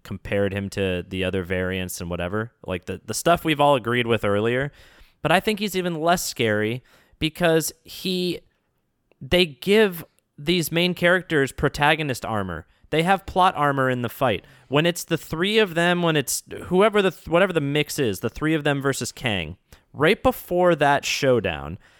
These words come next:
he is going against all the rebel characters, and he's got his future weapons, and he is ob-, literally obliterating people. Like, shoots them one time, and they vanish into thin air. They're gone from existence. And then he fights these three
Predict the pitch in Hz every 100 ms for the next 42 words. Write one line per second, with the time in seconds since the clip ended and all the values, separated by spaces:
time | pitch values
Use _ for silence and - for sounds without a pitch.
0 | _ _ - 185 180 165 165 160 151 151
1 | - 143 131 113 104 117 98 90 - 82
2 | 80 - 69 - - _ - 113 135 -
3 | 165 135 - - 170 208 147 110 131 131
4 | 90 82 - - _ - 131 120 - 185
5 | 180 135 _ _ _ _ _ _ _ _
6 | - 143 127 135 190 208 196 185 131 139
7 | 135 117 101 95 - 90 - 113 _ _
8 | 131 123 - - - - 285 - - 165
9 | 139 147 175 - 160 160 160 147 143 131
10 | 104 110 135 135 127 123 123 117 - 117
11 | 110 107 104 98 92 113 107 95 85 -
12 | 107 95 92 98 - 62 - - - -
13 | 135 170 202 220 226 - 202 208 - -
14 | 208 220 - 107 90 95